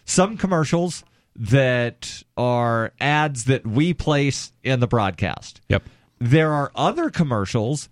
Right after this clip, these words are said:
Speaker 1: that are placed there by the syndicate. In our case, it's the Genesis Communications Network out of, mm, uh, like, the Twin Cities area.
Speaker 2: Yeah, could, could we say the syndicator instead of the syndicate? Because that really sounds like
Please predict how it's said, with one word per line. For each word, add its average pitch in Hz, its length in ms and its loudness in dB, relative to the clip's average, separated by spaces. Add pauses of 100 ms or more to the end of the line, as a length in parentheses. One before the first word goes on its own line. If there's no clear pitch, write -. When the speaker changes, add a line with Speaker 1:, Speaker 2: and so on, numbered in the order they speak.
(240)
Speaker 1:
that 151 160 4
are 151 80 0
placed 160 400 0
there 156 240 2
by 127 400 0
the 117 160 2
syndicate. - 580 -4
In 104 720 -2
our 113 180 0
case, 110 380 0
it's 107 240 0
the 107 160 0
Genesis 90 460 -2
Communications 113 760 0
Network 90 460 0
out 95 200 2
of, 92 560 0 (160)
mm, 104 280 -6
uh, 90 360 0
like, 92 200 -4
the 92 340 0
Twin 107 240 -2
Cities 98 320 0
area. 90 420 2
Speaker 2:
Yeah, 120 180 2
could, 117 260 -4
could 175 120 4
we 202 140 2
say 165 240 2
the 107 200 0
syndicator 120 840 0
instead 98 360 0
of 90 100 2
the 78 80 0
syndicate? 101 480 0
Because 90 380 0
that 95 160 2
really 98 260 2
sounds 90 340 0
like 82 200 -2